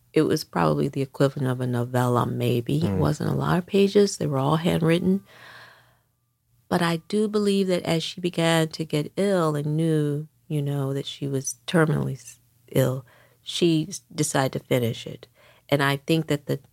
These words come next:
Speaker 1: the storyline was affected by that fact. I can see it in the writing. And even that becomes really powerful and moving for me. It's as though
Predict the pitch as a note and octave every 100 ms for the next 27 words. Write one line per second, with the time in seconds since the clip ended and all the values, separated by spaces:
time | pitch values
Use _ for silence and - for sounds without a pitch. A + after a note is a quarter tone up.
0 | _ - C3+ - A#3 B3 F3 C#3+ A2+ A#2+
1 | F3+ - _ _ _ _ _ _ _ _
2 | D3+ D3+ - G#3 G3+ D#3 B2+ B2+ - -
3 | - - - - _ - C3 C3+ - -
4 | F3+ B2+ - - C3 B2+ C#3+ C#3 C3 -
5 | - _ _ _ - D3+ G3 G#3+ F#3+ F3
6 | E3+ E3 - _ _ D#3 - D#3 D3+ D3+
7 | D3 C#3+ C#3+ - D3+ D3+ D3+ C#3+ C#3+ D#3+
8 | A#3 F#3+ C3 B2+ C3 B2+ C3 - - -
9 | - D#3+ D#3 E3 D#3+ - D#3+ D#3